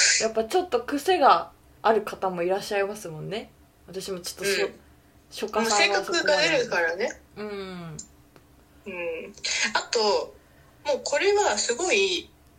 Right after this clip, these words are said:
Speaker 2: 個人的な感じになるけども、
Speaker 1: はい。
Speaker 2: 香りがね、好きだからさ。
Speaker 1: あー、そうだ。
Speaker 2: その誰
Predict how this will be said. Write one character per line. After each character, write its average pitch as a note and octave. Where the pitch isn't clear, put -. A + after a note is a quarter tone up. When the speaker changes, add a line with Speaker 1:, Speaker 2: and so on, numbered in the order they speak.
Speaker 2:
個 -
人 E4
的 D#4
な D4
感 C#4+
じ C4+
に C4
な C4+
る A3+
け F3+
ど F3
も、 F3
Speaker 1:
は G3+
い。 D#3
Speaker 2:
香 -
り G#4
が G4+
ね、 G4
好 -
き E4
だ A3
か G#3
ら G#3+
さ。 A3
Speaker 1:
あ G#3
ー、 F#3+
そ A#3
う -
だ。 D3+
Speaker 2:
そ -
の G3+
誰 C#4